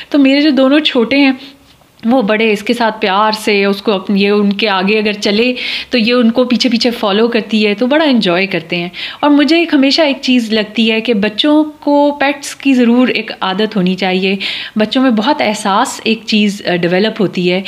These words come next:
कि ये एक बेज़बान सी चीज़ होती है, इसकी need को समझना, इसको cater करना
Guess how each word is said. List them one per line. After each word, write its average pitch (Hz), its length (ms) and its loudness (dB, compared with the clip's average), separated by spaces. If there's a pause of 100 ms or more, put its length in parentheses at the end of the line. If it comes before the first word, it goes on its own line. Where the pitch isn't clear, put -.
(280)
कि 277 80 2
ये 277 140 4
एक 240 120 0
बेज़बान 220 520 2
सी 220 140 -2
चीज़ 196 240 0
होती 180 260 0
है, 180 140 0
इसकी 214 340 0
need 202 300 4
को 214 140 -2
समझना, 196 720 -2 (300)
इसको - 280 -2
cater 220 360 -2
करना 196 440 -4